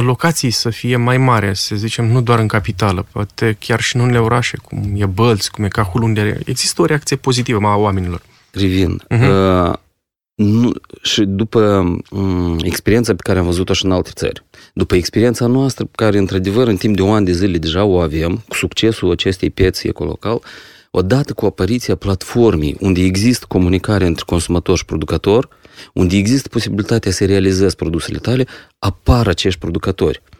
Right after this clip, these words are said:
Speaker 2: Dacă anul trecut noi aveam doi, trei, patru producători, anul ăsta noi avem deja peste zece, avem la vreo paisprezece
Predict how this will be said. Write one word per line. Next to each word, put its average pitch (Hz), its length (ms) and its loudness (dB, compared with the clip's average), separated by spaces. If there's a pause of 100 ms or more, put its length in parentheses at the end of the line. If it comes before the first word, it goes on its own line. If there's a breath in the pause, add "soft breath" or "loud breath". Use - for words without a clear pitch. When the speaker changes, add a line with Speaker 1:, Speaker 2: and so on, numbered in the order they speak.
Speaker 2:
Dacă - 220 -2
anul 147 140 4
trecut 135 280 0
noi 127 120 2
aveam 120 200 4
doi, 98 340 2
trei, 92 380 -2
patru 104 360 -2
producători, 120 680 -2
anul 117 280 2
ăsta 131 180 0
noi 139 160 4
avem 135 180 4
deja 123 220 2
peste - 260 -6
zece, 104 300 0
avem 95 200 0
la 95 80 4
vreo 92 140 0
paisprezece - 500 -4